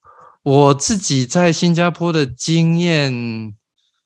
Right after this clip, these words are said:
对，在文-，在，在社会氛围里面，长辈们都会说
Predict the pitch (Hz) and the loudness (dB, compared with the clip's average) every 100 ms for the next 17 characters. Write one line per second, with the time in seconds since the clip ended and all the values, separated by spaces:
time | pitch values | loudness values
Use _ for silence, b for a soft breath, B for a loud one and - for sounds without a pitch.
0 | _ _ _ _ _ _ _ _ _ 202 | _ _ _ _ _ _ _ _ _ 4
1 | 175 110 104 196 170 190 196 220 202 196 | 4 2 2 2 2 0 0 2 2 0
2 | 208 196 - 208 202 214 165 165 135 160 | -4 -2 -2 0 0 0 0 0 -2 -4
3 | 175 151 135 123 123 180 170 135 156 170 | -4 -6 -4 -2 0 0 0 0 2 2
4 | 160 170 | 0 -2